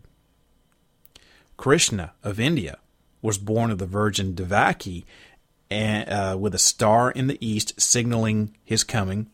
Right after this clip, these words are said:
performed miracles with his disciples, and upon his death was resurrected. Dionysus of Greece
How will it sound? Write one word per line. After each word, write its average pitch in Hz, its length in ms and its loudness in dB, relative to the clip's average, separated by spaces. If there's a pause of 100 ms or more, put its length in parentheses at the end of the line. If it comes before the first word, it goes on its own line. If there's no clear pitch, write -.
performed 131 460 2
miracles 123 460 2
with 127 140 0
his 123 100 2
disciples, 123 800 0
and 107 80 -4
upon 107 300 -2
his 104 100 -4
death 98 400 -2 (580)
was 98 180 -4
resurrected. 98 760 -4 (1900)
Dionysus 123 600 2
of 95 140 -8
Greece 143 580 0